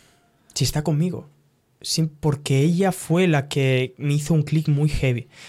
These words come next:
Entonces quiero que, desde mi querer mundano, ¿no? De que ella esté cuando crezca y esté cuando vea que ella me dio una energía que fue para, positiva para todo el mundo. Y creo que le preguntaría eso, si, si aún sigue bien, si bien a verme, ¿no?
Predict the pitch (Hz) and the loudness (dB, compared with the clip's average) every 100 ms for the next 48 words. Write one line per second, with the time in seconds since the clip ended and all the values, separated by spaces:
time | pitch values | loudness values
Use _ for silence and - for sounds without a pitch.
0 | - - 156 151 - - 160 170 170 - | -10 -4 0 -2 -2 -2 0 0 0 0
1 | 131 123 113 123 - - _ _ _ _ | 2 2 0 -4 -10 -20 _ _ _ _
2 | 165 143 131 131 135 131 135 135 139 139 | 0 0 2 0 0 0 0 0 0 0
3 | 135 131 131 127 - 127 131 139 135 - | 0 0 0 -2 -2 0 0 0 0 -2
4 | _ _ _ 135 - 143 135 139 127 120 | _ _ _ -10 -6 -4 -4 -2 -2 -2
5 | - 151 185 - 127 135 123 123 - 127 | -2 -4 -4 -2 -2 -2 -4 -6 -4 -6
6 | 123 123 123 123 120 147 156 151 - - | -2 -4 0 0 0 2 2 -2 -6 -20
7 | - - 131 139 135 131 135 131 135 151 | -18 -6 -2 0 0 0 -2 0 2 2
8 | 151 147 143 - 147 135 143 _ 135 127 | 2 0 -2 -2 0 0 -4 _ -6 -6
9 | - 131 127 _ 131 123 120 131 135 135 | -4 -4 -4 _ -2 -2 -4 -6 -4 -4
10 | 139 147 143 139 147 185 143 131 143 139 | 0 0 0 0 2 2 2 0 0 0
11 | 147 127 - - - - 143 160 160 160 | 0 -2 -6 -16 -12 -2 0 2 0 2
12 | 180 151 131 127 123 135 156 160 151 139 | 2 2 0 -2 -4 -2 -2 0 0 0
13 | 131 131 139 139 147 147 - - 135 123 | 0 -2 -4 -2 -2 -4 -6 -6 -6 -6
14 | 160 143 143 143 117 120 110 110 135 | -10 -4 -2 0 0 0 -2 -4 -8